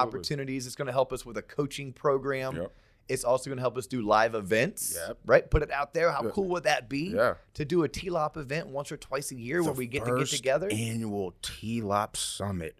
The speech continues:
Speaker 2: held in Orlando, Florida. I mean, it's gonna happen, so.
Speaker 1: Is it gonna be annual or semi-annual? Do we do it every six months?
Speaker 2: Shit, you, I mean, it depends. I think one, we start off once a year.
Speaker 1: Okay.
Speaker 2: And then we'll go, you know, we'll expand from there.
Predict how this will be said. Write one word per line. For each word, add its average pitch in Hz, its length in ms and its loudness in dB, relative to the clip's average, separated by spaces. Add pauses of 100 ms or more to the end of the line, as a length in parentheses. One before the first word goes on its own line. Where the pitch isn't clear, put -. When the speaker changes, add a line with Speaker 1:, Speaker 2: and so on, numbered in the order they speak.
Speaker 2:
held 208 540 -6
in 101 120 -8
Orlando, 98 680 -4
Florida. 82 500 -4 (1400)
I - 60 -6
mean, 78 180 -14
it's 71 120 -18
gonna 78 160 -10
happen, 73 260 -18
so. - 160 -18
Speaker 1:
Is 101 100 -4
it 110 60 -4
gonna 104 100 -2
be 101 240 -6
annual 147 200 -4
or 190 80 -4
semi-annual? 101 540 -6
Do 101 120 -6
we 113 60 0
do 120 100 0
it - 80 0
every 117 160 0
six - 320 -6
months? 226 480 -4 (140)
Speaker 2:
Shit, - 260 -12
you, 80 200 -16
I 85 40 -8
mean, 85 240 -6
it 80 80 -12
depends. 87 420 -6
I 98 100 2
think 113 220 -2
one, 110 500 -2
we 123 120 -6
start 127 200 2
off 92 80 0
once 95 200 -4
a 82 60 -8
year. 76 240 -10 (320)
Speaker 1:
Okay. - 200 -2
Speaker 2:
And 87 160 -2
then 85 160 -2
we'll 82 120 -8
go, 76 320 -8
you 78 80 -14
know, 69 200 -14
we'll 73 300 -16
expand 82 400 -4
from 78 180 -12
there. 69 200 -14